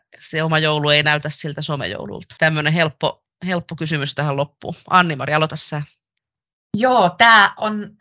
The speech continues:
Speaker 2: oikein hyvä tähän niinku jo-, joulun niinku kokonaisuuteen ja sanomaan, että, että mä ite niinku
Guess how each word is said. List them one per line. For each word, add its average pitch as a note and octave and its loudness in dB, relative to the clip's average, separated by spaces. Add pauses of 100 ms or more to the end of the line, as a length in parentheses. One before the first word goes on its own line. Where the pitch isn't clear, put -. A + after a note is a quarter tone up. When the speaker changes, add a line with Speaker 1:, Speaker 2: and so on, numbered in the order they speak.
(220)
Speaker 2:
oikein A#3+ -2
hyvä B3 -2
tähän F#3 -4
niinku F#3 -8 (400)
jo-, G#3+ 2
joulun A3 0
niinku F3+ -2
kokonaisuuteen E3 0
ja D#3+ 0
sanomaan, E3 2
että, D3+ 0
että E3 0
mä F3 4 (160)
ite G3 0
niinku E3 2